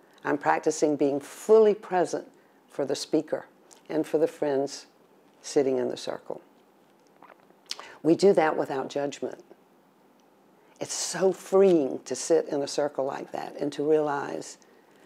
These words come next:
I don't have to decide that, I don't have to put a label on that person who's speaking. I don't have to decide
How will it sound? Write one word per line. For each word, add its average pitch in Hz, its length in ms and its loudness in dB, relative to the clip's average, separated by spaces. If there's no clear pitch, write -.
I - 120 -6
don't 196 200 -10
have 190 280 -4
to 170 320 0
decide 151 560 -2
that, - 240 -4
I 139 60 -10
don't - 180 -18
have 196 160 -6
to 180 80 -4
put 175 160 -4
a 170 40 2
label 160 380 4
on 165 120 0
that 160 180 -4
person 165 380 -4
who's 165 180 -4
speaking. 165 460 -4
I 165 100 -4
don't 160 160 -4
have 160 160 -8
to 165 100 -2
decide 151 580 -4